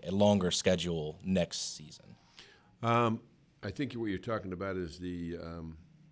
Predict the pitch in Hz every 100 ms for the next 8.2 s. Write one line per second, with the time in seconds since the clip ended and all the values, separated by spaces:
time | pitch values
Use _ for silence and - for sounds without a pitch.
0 | - 90 85 90 78 - 82 78 - _
1 | _ _ _ _ _ - - 107 90 78
2 | - 85 85 80 78 _ - - - _
3 | 101 92 95 95 92 92 95 95 95 92
4 | - - - - - - - - 120 101
5 | 101 - 107 107 117 120 113 117 110 98
6 | - 196 196 95 87 98 101 92 95 107
7 | 101 104 101 107 101 92 87 110 98 92
8 | 92 87